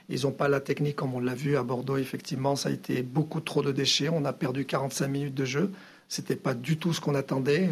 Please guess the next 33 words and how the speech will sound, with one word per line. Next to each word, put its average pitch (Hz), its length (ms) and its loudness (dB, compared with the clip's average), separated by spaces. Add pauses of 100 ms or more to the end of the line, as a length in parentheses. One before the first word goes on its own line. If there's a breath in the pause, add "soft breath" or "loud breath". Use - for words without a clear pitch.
Je 123 100 -8
voulais 131 160 -4
avoir 135 320 2
une 143 120 0
équipe 135 300 0
qui, 151 140 0 (200)
qui - 140 -8
soit 135 200 2
joueuse, 139 480 4
qui, 143 260 0 (360 loud breath)
qui - 120 2
aille 151 160 6
de 147 100 6
l'avant. 143 460 4 (400 loud breath)
Et, 127 320 4
et 127 80 2
c'est - 120 2
vrai 139 220 4
que 139 100 -2
Lirola 139 460 4
l'a 139 160 6
fait. 156 420 4
Euh, - 320 2 (560 loud breath)
euh, - 120 0
de, 143 180 0
de 143 240 0
l'autre 139 300 2
côté, 156 400 2
avec 147 260 2
Yuto... 151 560 4 (460 loud breath)
Euh, 151 180 2
qui - 160 -2
a, 135 100 2